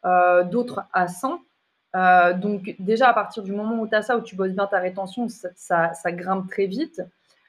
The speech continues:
Euh, ensuite, euh,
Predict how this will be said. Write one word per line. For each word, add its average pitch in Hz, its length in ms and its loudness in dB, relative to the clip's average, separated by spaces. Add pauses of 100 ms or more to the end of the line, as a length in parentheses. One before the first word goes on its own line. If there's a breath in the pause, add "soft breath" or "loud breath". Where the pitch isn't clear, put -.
(120)
Euh, 175 720 4 (140)
ensuite, 202 500 -8 (520)
euh, 180 560 4